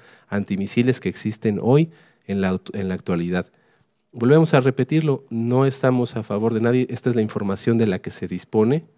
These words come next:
eh, muchos países no revelan este tipo de información,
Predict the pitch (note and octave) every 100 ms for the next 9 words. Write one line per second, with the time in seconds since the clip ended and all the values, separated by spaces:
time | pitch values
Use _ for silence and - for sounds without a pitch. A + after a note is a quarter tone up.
0 | - - F#2+ F#2 A2 A#2 A#2 G#2+ G#2+ -
1 | G#2+ G#2 G#2+ G2+ G2+ G#2+ G#2 G2 - -
2 | G2+ G2+ F#2 F2 - E2+ F2 - A2 A#2+